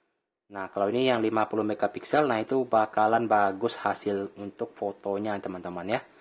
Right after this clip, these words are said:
Nah, jadi untuk cara kita mengaktifkan atau menggunakan kamera lima puluh megapiksel seperti itu. Apabila kita buka langsung pada kamera, nah di sini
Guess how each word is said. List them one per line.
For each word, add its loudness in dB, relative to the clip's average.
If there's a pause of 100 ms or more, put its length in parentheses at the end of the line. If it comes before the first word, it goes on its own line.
(640)
Nah, -6
jadi 4
untuk -6
cara 2
kita 0
mengaktifkan -4
atau -2
menggunakan 0
kamera 2
lima 0
puluh -2
megapiksel 0
seperti -2
itu. -4 (480)
Apabila 0
kita 0
buka -4
langsung -2
pada 0
kamera, 4
nah -2
di -2
sini -2